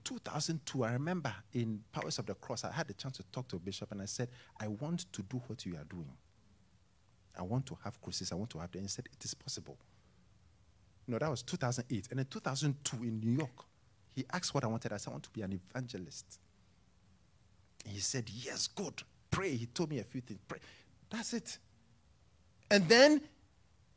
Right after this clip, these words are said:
he talked about the videos. Who come and see? I, I, it's all in the, the, the, I, if you want to be anointed, I got every video. I'll keep saying it. I won't stop saying it. I got all the videos.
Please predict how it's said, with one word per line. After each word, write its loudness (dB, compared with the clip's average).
he 4
talked 4
about 6
the 8
videos. 6
Who 4
come 2
and 4
see? 4
I, 4
I, 6
it's 6
all 4
in 4
the, 0
the, 0
the, -8
I, 2
if -4
you 2
want 2
to -8
be -2
anointed, -4
I -2
got -4
every -2
video. -8
I'll 2
keep -6
saying -4
it. -8
I 0
won't -4
stop -8
saying -10
it. -20
I -6
got -4
all -2
the -6
videos. -8